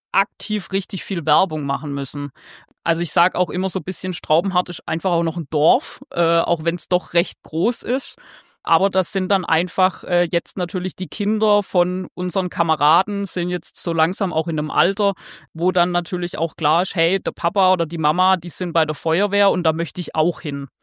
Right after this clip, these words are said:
Und, äh, dementsprechend haben wir natürlich sozusagen viele eigene, äh, aus den eigenen Reihen, die da dazukommen. Und dann ist es halt klassisch, äh,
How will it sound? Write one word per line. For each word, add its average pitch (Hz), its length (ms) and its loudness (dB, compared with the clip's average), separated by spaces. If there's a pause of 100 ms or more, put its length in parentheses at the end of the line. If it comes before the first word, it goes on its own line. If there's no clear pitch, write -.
(400)
Und, 151 360 -2
äh, 160 180 -2
dementsprechend 175 760 0
haben 165 160 0
wir 160 80 0
natürlich 160 420 -2
sozusagen 156 360 0
viele 175 580 0 (200)
eigene, 240 640 0 (280)
äh, 175 60 0
aus 165 340 -2
den 156 120 -6
eigenen 214 440 0
Reihen, 196 440 2
die 170 200 -8
da 156 180 2
dazukommen. 233 840 -2 (360)
Und 190 240 0
dann 180 300 2 (120)
ist 180 200 -4
es - 160 -8
halt 175 240 2
klassisch, 185 640 -2
äh, 175 340 -2